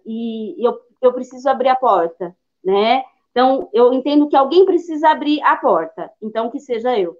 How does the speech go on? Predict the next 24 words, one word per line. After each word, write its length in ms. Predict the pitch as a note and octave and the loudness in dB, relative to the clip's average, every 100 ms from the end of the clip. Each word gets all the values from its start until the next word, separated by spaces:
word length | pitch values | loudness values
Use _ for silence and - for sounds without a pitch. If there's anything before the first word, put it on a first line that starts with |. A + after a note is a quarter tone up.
| _ _ | _ _
E 60 | G3+ | 2
aí 120 | G#3+ | 4
eu 160 | A#3+ A#3 | 4 2
vou 140 | A#3 | 0
lá, 240 | G#3+ A3 B3 | 2 2 4
eu 200 | C4 G#3+ | 2 4
abro 260 | G#3+ B3+ B3+ | 4 2 0
e 40 | |
vamos 280 | C4 C#4+ C#4 | 0 -2 0
todo 220 | D4+ E4+ | -4 -4
mundo 280 | D#4 D#4 D#4+ | -4 -2 -4
junto, 420 | C4+ G#3+ F3+ F3+ _ _ _ | -6 -4 -4 -6 _ _ _
né? 340 | F#3+ A3 B3 | -4 0 -2
E, 500 | A#3+ A#3 A3 A#3 A#3 | -4 -8 -10 -10 -2
e 40 | A#3+ | 2
é, 160 | C#4+ - | 2 0
essa, 240 | C4 C4 | -2 -2
inclusive, 420 | D#4+ D4 C4 D4+ | -8 -10 -10 -6
é 40 | D4 | -6
a 40 | |
proposta 400 | C#4+ C4+ D4 D#4 | -8 -8 -8 -6
do 80 | D#4+ | -4
meu 140 | D4+ | -4
trabalho, 580 | D4+ D#4+ B3 G3 F3 E3+ | -4 -6 -2 0 0 -4